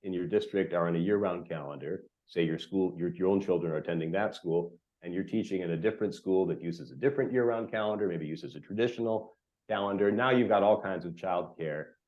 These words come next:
uh, issues to solve. And, uh, teachers, as parents, aren't crazy about it.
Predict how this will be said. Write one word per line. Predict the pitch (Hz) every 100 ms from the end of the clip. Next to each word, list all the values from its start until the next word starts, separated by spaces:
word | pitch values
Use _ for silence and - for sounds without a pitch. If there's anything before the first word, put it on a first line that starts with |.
| _ _ _
uh, | 87 80 82
issues | 87 87 76
to | - 85
solve. | - 69 69 76 -
And, | 80 80 80
uh, | 82 80 -
teachers, | 110 107 117 110 -
as | 92 101 -
parents, | 123 95 87
aren't | 90 -
crazy | 110 113 87
about | - -
it. | 64